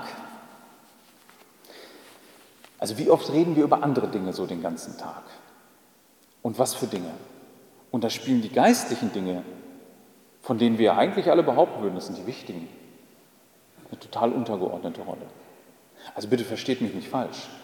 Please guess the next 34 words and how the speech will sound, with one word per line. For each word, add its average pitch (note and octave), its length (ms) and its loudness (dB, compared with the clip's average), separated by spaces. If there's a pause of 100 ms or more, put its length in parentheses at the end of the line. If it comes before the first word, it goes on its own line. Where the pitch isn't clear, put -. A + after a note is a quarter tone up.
(1080)
Das - 120 -16
alles F3 300 4
hat D#3 140 -4
seinen C#3 200 4
Platz - 600 -8 (180)
und A2 140 -8
alles D3+ 240 2
hat C#3 100 -2
seine A#2+ 280 2
Zeit. - 420 -10 (720)
Und A#2 160 -4
jedes F3+ 380 4
Thema D3 340 4
hat C#3+ 160 0
auch C3 80 -4
seinen A#2+ 240 4
Raum, G#2+ 400 0 (580)
an G2+ 120 -10
dem G2+ 100 -4
es G2+ 80 -6
behandelt F2 420 -10
werden - 300 -14
kann. E2+ 140 -14 (1700)
Aber C3 160 0
bei A2+ 100 4
all F3+ 220 8
dem E3 180 4
dürfen D3 200 2
wir C#3 60 4
nicht D3 220 0
vergessen, G2+ 480 -6 (1800)
dass - 180 -4
unser A2 220 -2
Nächster B2+ 480 -4